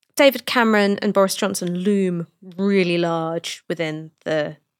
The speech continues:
text of this book. And is it fair to say that your thesis is that boarding schools made them really psychologically damaged individuals, and then they projected that damage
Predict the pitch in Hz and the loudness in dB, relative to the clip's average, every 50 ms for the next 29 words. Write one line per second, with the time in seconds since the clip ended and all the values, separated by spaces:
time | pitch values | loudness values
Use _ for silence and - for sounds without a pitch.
0 | _ - - - - - - - - - _ _ _ _ - 190 - - 165 - | _ -10 -10 -10 -10 -12 -16 -16 -18 -20 _ _ _ _ -14 -12 -10 -10 -10 -10
1 | - - 170 - - - _ - - - _ _ _ _ _ _ _ _ _ _ | -10 -10 -12 -12 -12 -16 _ -20 -20 -20 _ _ _ _ _ _ _ _ _ _
2 | _ _ _ _ _ 277 285 285 320 311 370 311 - 339 311 311 - 294 269 - | _ _ _ _ _ 0 2 2 0 0 0 0 2 2 2 2 2 -2 -2 0
3 | 254 233 208 190 185 - 185 180 175 - - - 196 196 190 185 180 180 180 - | 2 2 2 0 2 2 2 2 2 0 -4 -6 -6 -4 -2 -2 -2 -2 -4 -6
4 | _ - 202 190 185 - - 180 175 - - 175 - 180 170 175 - - - _ | _ -6 -4 -4 -4 -2 -4 -4 -4 -4 -10 -6 -4 -2 0 0 -2 -4 -8 _
5 | _ _ _ _ _ _ _ _ _ _ _ _ _ _ _ _ _ - 240 233 | _ _ _ _ _ _ _ _ _ _ _ _ _ _ _ _ _ 2 4 4
6 | 233 233 233 220 202 - - - 208 185 185 185 180 - - - - _ _ - | 4 4 2 0 0 -2 -4 -2 -2 -2 -2 -2 -4 -6 -8 -10 -14 _ _ -2
7 | 208 196 190 196 196 196 196 - - 185 175 170 170 170 170 170 185 _ _ _ | 0 2 2 4 2 2 0 -2 -2 -2 -2 0 -2 -6 -8 -12 -16 _ _ _
8 | - 185 180 185 185 - - 180 180 180 - 180 175 175 170 - - - - 185 | -4 -2 -2 -2 -4 -2 -2 -2 -2 -2 -2 -2 -2 -2 -2 -4 -10 -6 -6 -2
9 | 175 180 170 175 175 175 - - - 175 170 165 175 - 185 180 175 170 - - | 0 0 0 0 -2 -4 -4 -6 -6 -6 -4 -6 -4 -4 -4 -4 -4 -6 -8 -8
10 | - - 175 170 - - - - 175 180 175 175 180 180 175 170 - _ _ _ | -8 -6 -6 -6 -6 -8 -8 -6 -4 -4 -2 0 0 0 0 -2 -6 _ _ _
11 | _ _ _ - 226 202 - - - 202 - - - - - 202 175 175 170 170 | _ _ _ -4 -4 -4 -2 2 2 2 0 0 -6 -6 -2 0 0 0 0 -2
12 | - - - 180 165 - - - 180 165 165 160 156 156 156 151 - - | -6 0 0 0 0 0 -2 -6 -6 -6 -4 -6 -6 -8 -8 -10 -12 -16